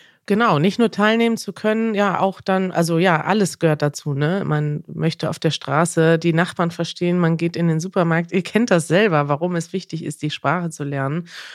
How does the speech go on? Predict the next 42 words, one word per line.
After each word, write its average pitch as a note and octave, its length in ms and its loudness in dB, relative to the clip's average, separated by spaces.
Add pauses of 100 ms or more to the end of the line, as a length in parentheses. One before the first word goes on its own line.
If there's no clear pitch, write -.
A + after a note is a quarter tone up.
(140)
Und E3+ 120 0
bei E3+ 120 6
den F3 180 2
meisten E3+ 440 2
ist F3 160 -2
es G3 120 0
jetzt F#3+ 220 0
auch E3 100 0
so, F3+ 180 -2
dass F3+ 180 2
sie - 140 -6
eben F3 240 0
hier E3+ 500 2 (340)
einen E3 420 4
Job G#3+ 280 2
suchen E3 460 0
und D#3+ 220 0
dafür E3 360 2
brauchen F3 440 0
sie D3 220 -4
dann C#3 320 -2 (480)
B E3+ 180 6
eins, D#3 460 2
B E3+ 200 0
zwei, D#3+ 460 2
manchmal D#3 400 0
C G3 320 0
eins. D#3+ 640 2
Ähm, D3+ 520 0
wir D#3+ 120 0
haben E3+ 160 2
noch E3+ 180 2
eine D#3+ 320 2
weitere F3 420 2
Gruppe, F3 400 0
die D3+ 200 -2
einfach D3+ 340 -4
locker G3+ 320 2
miteinander F3 540 2
sprechen E3+ 480 -2
jede D#3+ 240 0
Woche. D#3+ 400 2